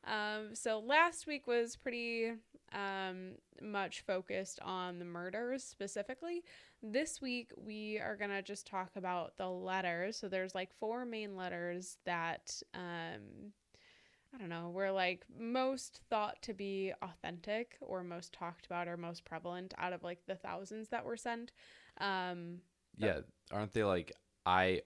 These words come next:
Speaker 2: O U
Speaker 1: <laughs>
Speaker 2: and then, um, like, the A E, like, combined?
Speaker 1: Uh-huh.
Speaker 2: 'Cause they always did that.
Speaker 1: Yeah.
Speaker 2: So I O U. Oh, wait,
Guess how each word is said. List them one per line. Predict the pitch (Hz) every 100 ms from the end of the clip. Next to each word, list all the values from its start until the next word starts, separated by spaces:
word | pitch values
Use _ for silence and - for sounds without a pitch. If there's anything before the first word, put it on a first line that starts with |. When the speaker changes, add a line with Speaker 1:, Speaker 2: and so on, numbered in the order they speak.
| -
Speaker 2:
O | 87 87 85 82
U | 82 82 85 85 87 104 -
Speaker 1:
<laughs> | 247 233
Speaker 2:
and | 95 90
then, | 92 90 87 -
um, | 82 78 76 76 -
like, | 85 85 - - _ _
the | 90 - -
A | 90 90 90 -
E, | 87 87 95 104 -
like, | -
combined? | - 85 82 78 73 80
Speaker 1:
Uh-huh. | 85 226 208 196
Speaker 2:
'Cause | 87
they | 85
always | 78 78 76
did | - -
that. | - - -
Speaker 1:
Yeah. | 202 - 202 - -
Speaker 2:
So | - 85 80 - -
I | 80 80 80
O | 82 78
U. | 76 78 76 76 76 _ _ _ _ _ _ _ _ _ _ _ -
Oh, | -
wait, | 82 80